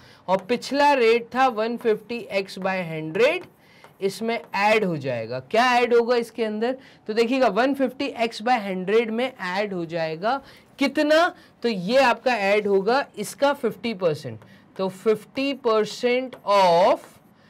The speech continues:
फिफ्टी परसेंट of वन फिफ्टी एक्स by हंड्रेड, ये इसके थर्ड ईयर का कॉस्ट होगा।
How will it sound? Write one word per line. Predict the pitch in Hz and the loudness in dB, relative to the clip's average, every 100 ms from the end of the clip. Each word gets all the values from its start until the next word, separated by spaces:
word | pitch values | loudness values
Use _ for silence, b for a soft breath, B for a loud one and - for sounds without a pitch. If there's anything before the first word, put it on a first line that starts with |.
| b b | b b
फिफ्टी | - 208 196 - 254 254 | -4 -4 -4 -6 -6 -4
परसेंट | 233 190 190 220 214 202 | 0 0 -2 -4 -4 -6
of | - 202 185 180 311 - - b b b 160 | -2 2 4 4 2 -2 -16 b b b -12
वन | 139 143 220 302 320 | -8 0 2 2 0
फिफ्टी | - 233 220 - _ 254 262 254 - | -4 -4 -4 -8 _ -8 -6 -10 -6
एक्स | 208 202 - | -6 -6 -10
by | 160 160 160 | -4 -2 -2
हंड्रेड, | 147 120 113 110 110 - _ _ - - _ - _ _ _ - - _ _ _ _ _ b b b - | -6 -10 -12 -14 -16 -20 _ _ -20 -20 _ -20 _ _ _ -20 -20 _ _ _ _ _ b b b -14
ये | 147 240 | -4 -2
इसके | 214 202 233 269 - - | -2 -4 -6 -6 -8 -8
थर्ड | - 269 294 254 | 2 4 6 4
ईयर | 185 156 | 0 -2
का | 139 170 | -2 -6
कॉस्ट | 160 104 110 - | -6 -10 -10 -16
होगा। | 110 101 | -16 -14